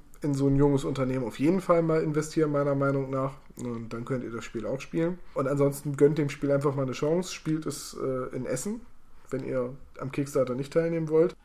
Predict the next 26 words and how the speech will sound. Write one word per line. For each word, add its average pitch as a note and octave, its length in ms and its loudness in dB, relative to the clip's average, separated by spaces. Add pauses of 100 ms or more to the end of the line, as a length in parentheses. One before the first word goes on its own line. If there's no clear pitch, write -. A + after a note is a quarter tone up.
Wir C#3 200 -2
haben F#3+ 140 2
ja D#3+ 140 4
noch D#3+ 280 0
was, - 540 -4
was C#3 220 -4
jetzt - 260 -6
die C3+ 80 -4
Leute, C#3+ 360 2
die C#3 120 -4
die B2 80 -6
Seite E3 420 2
lesen, C3+ 380 2
bevor B2+ 280 -2
sie B2 100 -6
den A#2+ 100 -6
Podcast C3 460 -6
anschalten, C3+ 480 -4
schon G#2 280 -8
wissen. E3 440 0 (840)
Wir A#2+ 120 -4
haben C#3+ 80 2
ja D3 80 4
noch C3 120 2
ein C3 120 -8
Gewinnspiel. A2 720 -6